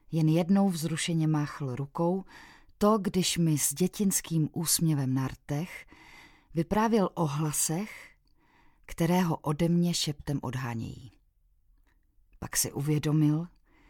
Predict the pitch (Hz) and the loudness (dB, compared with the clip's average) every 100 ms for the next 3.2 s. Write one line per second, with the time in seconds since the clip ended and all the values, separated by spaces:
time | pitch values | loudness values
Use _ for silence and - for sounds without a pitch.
0 | _ 127 - 143 170 - - 165 - - | _ -14 -2 2 2 2 0 2 2 0
1 | 165 185 170 151 - 156 147 - 147 147 | 0 2 2 2 -2 -2 -4 -4 -2 0
2 | 151 135 151 151 175 - 143 - 202 - | 0 0 0 0 -2 -6 -10 -2 -2 -2
3 | - 214 | -4 -4